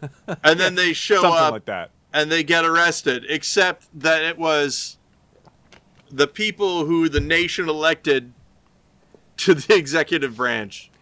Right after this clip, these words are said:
Speaker 2: Yeah. So it was
Speaker 1: I
Speaker 2: uh, when, when,
Speaker 1: Wow.
Speaker 2: uh,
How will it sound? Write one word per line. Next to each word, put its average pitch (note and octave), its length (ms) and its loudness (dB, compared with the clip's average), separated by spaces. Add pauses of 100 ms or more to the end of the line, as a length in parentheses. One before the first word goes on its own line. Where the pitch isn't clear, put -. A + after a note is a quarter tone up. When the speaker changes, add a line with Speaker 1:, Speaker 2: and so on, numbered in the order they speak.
(140)
Speaker 2:
Yeah. E2+ 260 -6 (340)
So A#2+ 320 -2
it D3 120 -4
was B2 260 -6
Speaker 1:
I A#3+ 220 0 (480)
Speaker 2:
uh, A#2 200 -2
when, B2 300 -4
when, D#3+ 120 4
Speaker 1:
Wow. C#3 180 2
Speaker 2:
uh, A#2+ 40 -6